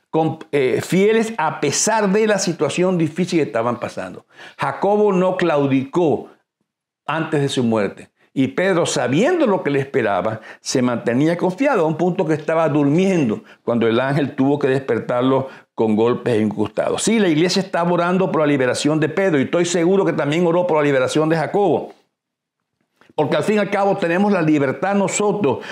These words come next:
de orar fervientemente de una manera cuando queremos algo de parte de Dios. Sin embargo,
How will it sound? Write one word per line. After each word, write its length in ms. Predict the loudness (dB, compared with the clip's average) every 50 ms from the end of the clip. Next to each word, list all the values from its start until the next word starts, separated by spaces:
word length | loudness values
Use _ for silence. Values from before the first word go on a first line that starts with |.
| -14 -14 -12 _
de 120 | -2 0
orar 320 | 0 2 2 2 0 0 -2
fervientemente 1200 | -4 -2 -2 0 0 2 2 2 2 4 4 2 2 0 0 0 2 2 2 2 0 0 0 0
de 60 | 2
una 160 | 2 0 0
manera 380 | 0 0 0 0 0 0 0 0
cuando 260 | 0 0 0 0 0
queremos 420 | 0 0 2 2 2 2 0 0
algo 300 | -2 -2 0 0 0 0
de 140 | 0 0 -2
parte 340 | -2 -2 -2 -2 -2 0 0
de 120 | 0 2
Dios. 320 | 2 2 2 2 2 0 0
Sin 200 | 0 2 2 2
embargo, 500 | 2 2 2 0 -2 -2 -2 -4 -4